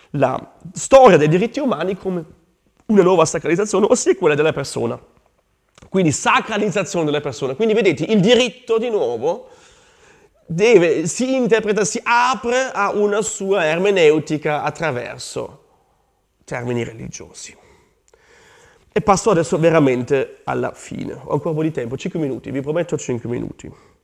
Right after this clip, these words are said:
Forse prometto cinque minuti, sono sette. Questa prospettiva, secondo me, si lascia evidenziare con due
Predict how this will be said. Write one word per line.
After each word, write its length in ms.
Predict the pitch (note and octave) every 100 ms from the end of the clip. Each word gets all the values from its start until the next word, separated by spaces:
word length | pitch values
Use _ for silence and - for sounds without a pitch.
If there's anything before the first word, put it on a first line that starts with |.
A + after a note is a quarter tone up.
| -
Forse 200 | - -
prometto 280 | B2 C3+ A#2+
cinque 240 | C3 C3+
minuti, 180 | C3+ B2
sono 180 | A#2+ A2+
sette. 460 | C3 - - - _ _ - - - - - - - _ _ _ _ _ _ _ _ _ - - -
Questa 340 | C4+ - B3+
prospettiva, 500 | G#3+ G#3 B3 G3 G#3
secondo 360 | F#3+ F3+ A3+ A3
me, 160 | D#3+
si 120 | D#3+ D#3+
lascia 460 | C#3 C3 D#3+ C#3+
evidenziare 680 | D3 C#3+ E3 D#3+ C#3 B2+ B2+
con 200 | E3+ D#3 -
due 480 | D3 D#3 D3 C3